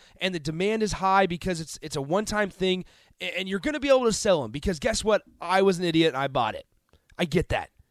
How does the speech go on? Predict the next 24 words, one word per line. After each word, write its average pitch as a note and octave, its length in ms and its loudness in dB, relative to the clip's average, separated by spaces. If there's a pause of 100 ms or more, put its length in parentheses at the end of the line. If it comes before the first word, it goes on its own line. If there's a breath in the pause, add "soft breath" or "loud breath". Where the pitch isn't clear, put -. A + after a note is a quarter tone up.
(1080)
But G#3+ 180 0
if G3 100 -2
you A3 140 0
want A#3 340 0
to C#4 140 -2
keep A#3 400 -4
the F3 80 -2
younger A3 500 0
audience G#3 520 0
engaged F3 640 0
and D3+ 180 -10
captivated F3+ 800 2
and D3 240 -8
wanting A#3+ 300 0
to B3+ 120 -2
go G#3+ 220 0
to G#3+ 60 -4
these F#3+ 220 0
games, C3+ 440 -4 (180 soft breath)
you E3+ 140 0
have C4 300 0
to D4 120 -6
keep - 360 -6
them A#3 260 -2